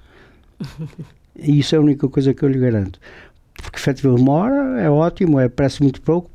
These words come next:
Speaker 2: para nós é muito. Há sempre pessoas carenciadas que precisam de um conselho médico, de uma, de uma, são tantos, e sabe que as pessoas, eh, que estão na rua ou tiveram vidas atribuladas, hoje têm, estão, estão com problemas de saúde graves.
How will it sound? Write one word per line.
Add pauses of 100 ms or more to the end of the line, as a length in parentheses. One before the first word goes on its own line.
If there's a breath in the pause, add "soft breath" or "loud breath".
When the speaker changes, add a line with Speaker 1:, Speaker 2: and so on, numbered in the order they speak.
(200)
Speaker 2:
para
nós
é
muito.
Há
sempre (180)
pessoas
carenciadas
que
precisam
de
um
conselho
médico,
de
uma,
de
uma, (320 loud breath)
são
tantos, (640)
e
sabe
que
as
pessoas, (540 loud breath)
eh,
que
estão
na
rua
ou (120)
tiveram (300)
vidas
atribuladas,
hoje
têm,
estão,
estão
com (300)
problemas
de
saúde
graves.